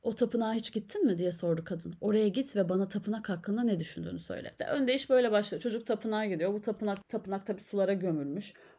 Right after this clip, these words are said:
Oradaki balıkçılarla konuşuyor. Bir çan sesinden bahsediyorlar. Çocuk aylarca gidip çanı dinliyor. Çanın sesini duymaya çalışıyor. İşte bir gün çanın sesini gerçekten duyuyor. O çanın sesini duyma olayının aslında hiçbir şey duymayıp sadece çana odaklanmakla değil de bütün her şeyi kabul edip de bir yandan da burada da bir çan var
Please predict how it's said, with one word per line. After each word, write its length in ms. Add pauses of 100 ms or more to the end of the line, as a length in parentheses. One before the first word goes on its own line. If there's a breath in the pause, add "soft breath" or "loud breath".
Oradaki 340
balıkçılarla 560
konuşuyor. 480
Bir 100
çan 240
sesinden 560
bahsediyorlar. 600
Çocuk 300 (440 loud breath)
aylarca 580
gidip 280
çanı 300
dinliyor. 340
Çanın 360
sesini 480
duymaya 320
çalışıyor. 440
İşte 180
bir 60
gün 160
çanın 240
sesini 380
gerçekten 640
duyuyor. 380 (140 loud breath)
O 100
çanın 300
sesini 440
duyma 260
olayının 440
aslında 540 (280 loud breath)
hiçbir 280
şey 260
duymayıp 300
sadece 300
çana 260
odaklanmakla 680
değil 240
de 120
bütün 160
her 160
şeyi 180
kabul 280
edip 300
de 180
bir 60
yandan 360
da 120
burada 200
da 100
bir 80
çan 320
var 300